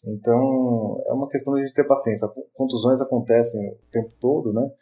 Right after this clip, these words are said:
E a gente não é diferente do resto da liga. A gente até que é um time saudável em relação a outros, né?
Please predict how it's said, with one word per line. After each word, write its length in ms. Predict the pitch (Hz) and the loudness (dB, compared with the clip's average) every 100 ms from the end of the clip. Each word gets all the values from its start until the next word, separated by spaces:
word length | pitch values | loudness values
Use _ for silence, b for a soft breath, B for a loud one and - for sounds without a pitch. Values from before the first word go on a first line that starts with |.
| b b _ _ | b b _ _
E 120 | 113 | 0
a 80 | 110 | 0
gente 960 | 110 117 120 120 - 117 113 104 101 98 | 2 0 0 -2 -4 -2 0 0 -2 -4
não 160 | 101 | -2
é 60 | 101 | -2
diferente 500 | 98 127 113 123 - | -2 -2 -2 -2 -4
do 60 | 107 | -2
resto 200 | 104 104 | -2 0
da 80 | 113 | 0
liga. 240 | 120 139 | 2 0
A 20 | |
gente 180 | 107 107 | -4 -4
até 200 | 107 117 | -4 -2
que 80 | 107 | -2
é 40 | |
um 60 | 113 | -4
time 300 | 110 117 101 | -6 -6 -4
saudável 600 | 98 110 101 127 120 113 | -2 -2 0 0 0 -2
em 40 | |
relação 360 | 98 101 - 107 | -6 -8 -8 -8
a 80 | 101 | -6
outros, 500 | 104 135 - 104 95 | -2 -4 -4 -8 -6
né? 140 | 120 | -8